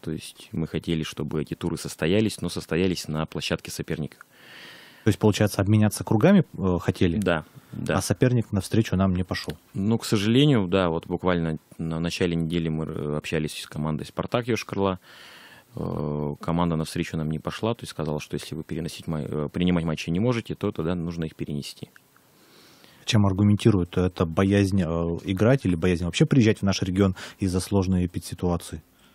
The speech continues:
Speaker 1: Ну, сложный, сложный момент. Не знаю, не знаю, с чем связано. Мы были очень удивлены, потому что мы берем на себя расходы финансовые, мы едем на команду, э, на площадку команды соперника. Не знаю, по мне, наверное, лучше дома играть в родных стенах.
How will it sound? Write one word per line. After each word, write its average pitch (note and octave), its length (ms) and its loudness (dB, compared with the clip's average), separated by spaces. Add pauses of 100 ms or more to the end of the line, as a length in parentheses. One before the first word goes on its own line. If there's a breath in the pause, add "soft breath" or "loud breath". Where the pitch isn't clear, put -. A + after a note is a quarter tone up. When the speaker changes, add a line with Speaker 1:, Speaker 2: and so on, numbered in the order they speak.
Speaker 1:
Ну, B2 40 -2
сложный, C#3+ 380 6
сложный B2 320 2
момент. B2 340 4
Не G#2+ 80 0
знаю, G2 480 0 (600)
не F#2 140 -2
знаю, G#2 240 4
с - 40 -8
чем F2 140 -6
связано. A#2 400 2
Мы F2 100 2
были F2 160 0
очень E2+ 300 0
удивлены, F2 480 2
потому D#2+ 280 -8
что - 200 -8
мы F2 160 0 (300)
берем F2 240 0
на F2 60 0
себя E2 240 -6
расходы A2 420 -2
финансовые, F#2 540 -4
мы D#2 220 -6 (480 loud breath)
едем F2 260 2
на E2+ 80 -2
команду, E2+ 480 -2 (280 loud breath)
э, F2 440 2
на F2 540 -2
площадку F2+ 420 0
команды E2+ 320 0
соперника. G#2+ 600 2
Не D#2+ 300 -10
знаю, D2 300 -6 (460)
по D2+ 140 -4
мне, E2 200 0
наверное, D#2+ 360 -2
лучше E2 240 -6
дома F#2 240 2
играть E2+ 180 0
в - 60 -14
родных D#2+ 240 -4
стенах. F2+ 360 -2